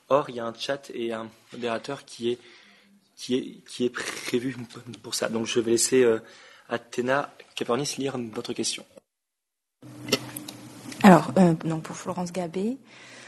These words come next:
Speaker 2: <clears throat> donc, euh, elle pense qu'évidemment le mot brouillon n'était pas forcément le bon mot, mais la multiplication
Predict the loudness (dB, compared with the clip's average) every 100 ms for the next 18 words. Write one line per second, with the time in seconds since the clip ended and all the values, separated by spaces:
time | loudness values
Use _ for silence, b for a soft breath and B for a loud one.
0 | B B -2 -2 0 0 2 0 -4 -10
1 | -20 _ -10 -10 -8 -10 -10 -10 -8 -8
2 | -6 -6 -6 -4 0 0 0 -2 -4 -6
3 | -4 -2 -4 -4 -8 -14 _ -10 -8 -8
4 | -4 -4 -4 -2 0 2 2 0 -2 -2
5 | -2 -2 -6 -8 -6 -4 -2 -2